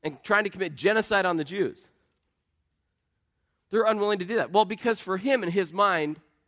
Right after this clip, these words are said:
it wasn't wrong. Well, we could say it's wrong, but for him in his mind, it wasn't wrong. What do we call that? That's called relativism. Truth is relative to the person.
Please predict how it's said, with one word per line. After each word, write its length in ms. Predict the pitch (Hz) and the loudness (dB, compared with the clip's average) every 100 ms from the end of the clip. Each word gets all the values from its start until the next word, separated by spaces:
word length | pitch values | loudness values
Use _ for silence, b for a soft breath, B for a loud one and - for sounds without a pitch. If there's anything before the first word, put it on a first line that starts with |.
| _ | _
it 140 | 190 190 | 0 2
wasn't 320 | 208 170 139 | 0 -2 -2
wrong. 520 | 160 185 139 110 98 _ _ _ _ | 2 4 2 -2 -10 _ _ _ _
Well, 140 | - 160 | 0 2
we 160 | 185 | 2
could 160 | 220 196 | -2 -4
say 180 | 208 190 | 0 0
it's 160 | 175 | -2
wrong, 280 | 180 175 160 | 0 2 2
but 220 | 156 151 | 0 -4
for 140 | - 175 | -4 -2
him 140 | 180 | 0
in 60 | 170 | 0
his 140 | 127 | 0
mind, 140 | 165 156 | 0 -2
it 80 | |
wasn't 240 | 127 135 139 | -2 -6 -4
wrong. 280 | 147 110 69 _ _ _ _ | -4 -4 -6 _ _ _ _
What 100 | 196 | -4
do 20 | |
we 80 | 208 | -4
call 220 | 196 196 | 0 0
that? 120 | 175 107 | 0 -4
That's 160 | 131 | -8
called 240 | - 165 135 | -6 -4 -2
relativism. 640 | 156 170 123 104 - - | -2 -2 -6 -12 -12 -8
Truth 240 | 175 180 | -4 -4
is 100 | 156 | -4
relative 420 | 123 147 147 156 98 | -4 -4 -4 -8 -12
to 80 | |
the 60 | 120 | -14
person. 460 | 90 147 - 82 | -6 -6 -6 -14